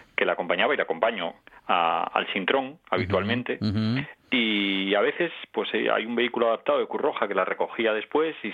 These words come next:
Speaker 1: si el vehículo se retrasaba un poco, yo tenía que venir a la librería, entonces se venía conmigo a la librería.
Speaker 2: Sí.
Speaker 1: Y le gustaba mucho la librería, pero ya comentándome decía,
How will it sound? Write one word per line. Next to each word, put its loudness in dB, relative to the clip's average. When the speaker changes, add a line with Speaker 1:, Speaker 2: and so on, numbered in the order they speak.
Speaker 1:
si 2
el 2
vehículo 0
se -2
retrasaba 0
un -6
poco, 0
yo -2
tenía 0
que 0
venir 2
a 2
la 0
librería, 0
entonces -2
se 0
venía 2
conmigo 0
a 0
la 2
librería. 0
Speaker 2:
Sí. -2
Speaker 1:
Y 2
le 2
gustaba 0
mucho 0
la 2
librería, 2
pero 0
ya 2
comentándome 0
decía, 0